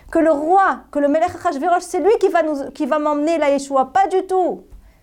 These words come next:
C'est que Hachem. Et sa Emouna était tellement limpide,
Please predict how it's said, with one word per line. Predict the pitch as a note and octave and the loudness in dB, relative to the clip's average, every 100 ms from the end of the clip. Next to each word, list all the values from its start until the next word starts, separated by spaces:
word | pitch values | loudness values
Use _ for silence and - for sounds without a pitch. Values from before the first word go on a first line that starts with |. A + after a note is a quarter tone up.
| _ | _
C'est | F4 F4 | -6 -2
que | F#4 | 0
Hachem. | F4 D#4 D4+ C#4 A3 - - - - - - | 0 0 -6 -8 -8 -12 -20 -20 -20 -20 -4
Et | E4 E4 - | 0 0 -2
sa | - D#4 | -2 0
Emouna | E4 F4 F4+ F#4 | 2 0 0 0
était | F4+ - | -2 -6
tellement | G#4+ G4+ F#4 D#4+ - _ - | -4 0 0 -2 -6 _ -4
limpide, | E4 E4+ E4+ F#4+ B3 - | -2 -2 0 0 0 -6